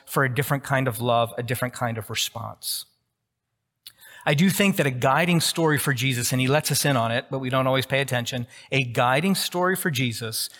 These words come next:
is the story of the ninety-nine sheep and the one who is lost. And Jesus will spare nothing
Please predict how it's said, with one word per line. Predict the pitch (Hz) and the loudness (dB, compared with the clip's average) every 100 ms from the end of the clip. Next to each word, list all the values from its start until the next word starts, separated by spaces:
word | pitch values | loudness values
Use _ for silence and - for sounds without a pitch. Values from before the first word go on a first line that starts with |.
| - - | -12 -2
is | 143 - | -2 0
the | |
story | 131 - 156 175 180 | -2 0 2 2 4
of | 147 | 2
the | 120 | 0
ninety-nine | 123 120 135 165 180 208 | 0 2 2 2 2 2
sheep | - - 120 - - - _ _ _ _ _ _ | 0 -2 -4 -8 -16 -20 _ _ _ _ _ _
and | 135 127 | -2 0
the | |
one | 120 127 127 131 139 - _ _ _ _ _ _ | -2 0 0 0 -4 -8 _ _ _ _ _ _
who | 139 | -4
is | 127 | -4
lost. | 117 107 - - - - _ _ _ _ _ _ _ _ - | -2 -6 -6 -8 -10 -16 _ _ _ _ _ _ _ _ -2
And | 135 | 0
Jesus | 117 147 156 170 220 - 160 | 0 0 0 0 -2 -2 -2
will | 160 | -2
spare | - 190 196 | -2 0 2
nothing | 202 123 110 131 123 123 | 2 2 0 -2 -2 -6